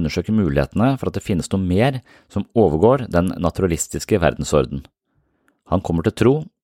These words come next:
og etter mange år med studier og undersøkelse konkluderer han med at det er den kristne troen som bebor den mest plausible forståelsen av Gud. Leif Egil studerer i tillegg filosofi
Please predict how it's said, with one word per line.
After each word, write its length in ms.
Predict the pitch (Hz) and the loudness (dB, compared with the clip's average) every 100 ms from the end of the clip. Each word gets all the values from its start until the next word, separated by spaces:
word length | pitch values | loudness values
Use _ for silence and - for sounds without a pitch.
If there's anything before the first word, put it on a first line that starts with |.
| - | -2
og 140 | 85 | -2
etter 140 | 107 110 | 0 0
mange 280 | 107 87 | 0 2
år 120 | 90 98 | 2 2
med 100 | 107 | 0
studier 440 | - 76 95 131 - | 0 2 2 2 2
og 140 | 95 | 2
undersøkelse 600 | 85 - 76 71 - 139 - _ _ - | 2 0 -2 -2 -2 -2 -4 _ _ -12
konkluderer 500 | 95 110 90 76 85 | -4 0 2 4 2
han 100 | 90 | 2
med 200 | 107 131 | 2 0
at 160 | 85 | -2
det 80 | 85 | 0
er 100 | 82 | 0
den 100 | 101 | 0
kristne 340 | - - - 98 | -2 -2 -4 0
troen 360 | 87 107 143 - - | 2 4 2 -4 -16
som 200 | - 92 | -6 -2
bebor 320 | 87 90 110 | 0 2 2
den 140 | 92 85 | 2 0
mest 160 | - | 0
plausible 640 | 92 92 - 90 73 69 - | -4 -4 -4 -2 0 0 -2
forståelsen 600 | 107 87 71 - 127 135 - 85 | 0 2 2 2 -2 -4 -4 -2
av 80 | 73 | 0
Gud. 240 | 71 - _ _ _ _ _ _ _ _ _ _ _ _ _ _ - | -2 -4 _ _ _ _ _ _ _ _ _ _ _ _ _ _ -2
Leif 200 | 104 135 | 0 2
Egil 280 | 87 107 131 | 2 2 2
studerer 360 | - 98 87 104 | 0 4 4 4
i 40 | |
tillegg 280 | 95 82 - | 2 0 -2
filosofi 540 | 92 - 110 117 143 | -6 -4 -4 -4 -4